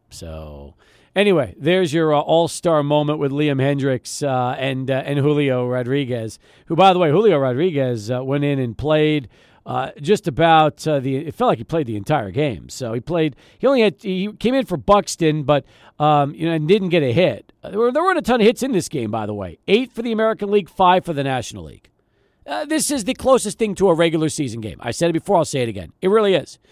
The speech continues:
But that is one of the reasons why I've always liked the Major League Baseball All-Star Game over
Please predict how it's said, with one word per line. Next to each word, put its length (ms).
But 80
that 140
is 100
one 120
of 40
the 60
reasons 240
why 140
I've 100
always 180
liked 220
the 60
Major 240
League 120
Baseball 320
All-Star 400
Game 260
over 300